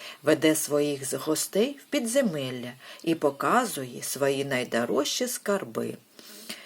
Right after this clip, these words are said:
П-, давайте пригадаємо, хто ж до нього прийшов у гості. А до нього в гості прийшов Вертутій, це його давнішній друг, зі своїм внуком Чубликом. І так, продовжуємо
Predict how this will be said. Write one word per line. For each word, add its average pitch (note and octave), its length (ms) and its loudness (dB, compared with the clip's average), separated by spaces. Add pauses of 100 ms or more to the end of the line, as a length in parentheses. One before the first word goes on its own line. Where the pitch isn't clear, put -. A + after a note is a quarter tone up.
(720)
П-, - 120 2
давайте A#3 380 6
пригадаємо, G3 840 2
хто - 320 4
ж B3+ 100 -4
до C4 100 2
нього C4 340 2
прийшов A3+ 600 2
у A3+ 140 6
гості. E3+ 560 -2
А C#3+ 120 0
до C3+ 160 0
нього C3 340 -4
в - 20 -4
гості C3+ 400 4
прийшов C3+ 460 2
Вертутій, C#3+ 800 2
це A3 200 6
його G#3+ 320 6
давнішній G#3 800 4
друг, G#3 420 4 (240)
зі C3+ 200 0
своїм B2+ 580 0
внуком B3+ 800 0 (420)
Чубликом. C#3+ 1000 4 (300)
І B2+ 160 -4 (120)
так, C#4 560 4 (440)
продовжуємо A3+ 1300 4